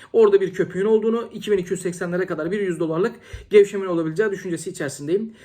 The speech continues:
Gram altın iki bin altı yüz yirmi, haftaya dolar T L destekli iki bin yedi yüz lira varabileceğimizi, ons altın destekli bir miktar geri gelebileceğini, belki iki bin altı yüz yetmiş,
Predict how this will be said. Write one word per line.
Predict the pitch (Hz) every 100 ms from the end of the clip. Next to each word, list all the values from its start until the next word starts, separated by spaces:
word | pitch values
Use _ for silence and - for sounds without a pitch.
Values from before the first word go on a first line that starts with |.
| - -
Gram | 233 240
altın | 214 226
iki | 220
bin | 220
altı | 214 208
yüz | 202
yirmi, | 202 214 233 -
haftaya | - 233 226 226
dolar | 220 214 202
T | 202
L | 202
destekli | 196 190 180
iki | 196 -
bin | 202
yedi | 190 185
yüz | 180
lira | 180
varabileceğimizi, | 170 170 165 165 180 247 254 - - - -
ons | 254 233 233
altın | 202 202
destekli | 202 196 190 202
bir |
miktar | 202 196 190
geri | 180 202
gelebileceğini, | 208 208 214 226 233
belki | 226 220 269
iki | 269 - 208 247
bin |
altı | 233 208
yüz | 196
yetmiş, | 220 220 262 -